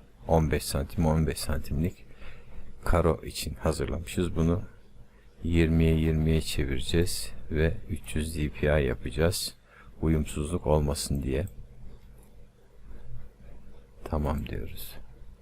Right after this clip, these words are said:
Evet. Şimdi bu panomuzu, hazırladığımız karomuzu, panomuzu yapacağımız,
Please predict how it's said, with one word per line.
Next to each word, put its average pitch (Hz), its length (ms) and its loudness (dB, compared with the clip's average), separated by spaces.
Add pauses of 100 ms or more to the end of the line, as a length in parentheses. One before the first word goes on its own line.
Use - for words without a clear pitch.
(160)
Evet. - 120 -8 (1300)
Şimdi 85 240 2
bu 90 100 2
panomuzu, 78 720 2 (100)
hazırladığımız 73 800 0
karomuzu, 78 760 0 (1500)
panomuzu 80 600 4
yapacağımız, 76 840 -2